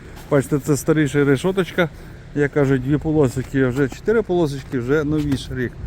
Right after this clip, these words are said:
Попитають, як і ви зразу бачите. Дванадцятий рік, повний привід, трьохлітровий дизель, пробіг сто сімдесят дві тисячі,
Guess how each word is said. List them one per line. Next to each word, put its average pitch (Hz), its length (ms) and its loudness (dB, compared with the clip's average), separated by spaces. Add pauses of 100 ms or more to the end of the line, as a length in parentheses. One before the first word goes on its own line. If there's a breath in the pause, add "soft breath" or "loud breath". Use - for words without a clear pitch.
(300 loud breath)
Попитають, 120 500 -6
як 117 140 -6
і 120 40 -6
ви 123 180 -6
зразу 117 320 -6
бачите. 120 400 -10 (420 loud breath)
Дванадцятий 165 500 -4
рік, 202 200 -6
повний 160 280 0
привід, 196 360 -4 (720 loud breath)
трьохлітровий 151 600 -2
дизель, 170 400 0 (720 loud breath)
пробіг 147 380 -2
сто 208 240 0
сімдесят 160 420 -4
дві 175 120 -4
тисячі, - 500 -6